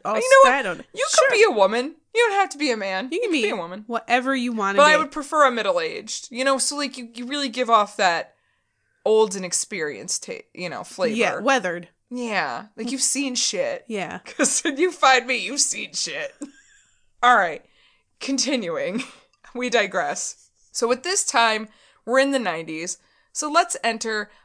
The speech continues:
Speaker 1: Bob and Chris Herbert, a father-son duo who worked at Heart Management and decided they needed to change up the boy band formula. The genre was quite successful, so they thought it would translate just as well if they went with women instead.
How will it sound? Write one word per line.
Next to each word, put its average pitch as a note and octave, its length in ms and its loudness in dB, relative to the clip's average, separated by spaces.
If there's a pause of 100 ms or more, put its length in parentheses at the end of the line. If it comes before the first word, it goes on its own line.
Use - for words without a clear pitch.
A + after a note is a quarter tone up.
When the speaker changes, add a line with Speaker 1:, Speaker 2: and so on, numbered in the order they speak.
(140)
Speaker 1:
Bob F3+ 260 6
and F#3 120 -8
Chris E3 300 -2
Herbert, G#2+ 460 -6 (220)
a - 80 -6
father-son G#3 640 0
duo F#3 440 0
who A#3+ 140 -10
worked F3 360 0
at F3+ 140 -4
Heart F3 220 -4
Management G3 640 -8 (260)
and A#3 120 -6
decided C4+ 420 0
they C#4 80 0
needed B3 300 -6
to F#3+ 80 -12
change F#3+ 400 -6
up F3 160 -4
the F3+ 80 -8
boy D4+ 280 -2
band D#3+ 300 -4
formula. - 600 -12 (320)
The B3+ 100 -2
genre A3+ 380 2
was C#4+ 100 -4
quite F3+ 400 0
successful, - 540 -2
so C#4+ 180 -2
they E4+ 140 -6
thought D4+ 320 2
it A3+ 80 -2
would - 100 -8
translate A3+ 560 -6
just - 460 -4
as F3+ 160 -6
well D#3 340 -2 (260)
if A3 160 -4
they A#3+ 140 -2
went G#3 220 -2
with F#3+ 120 -10
women F3 320 -6
instead. - 800 -4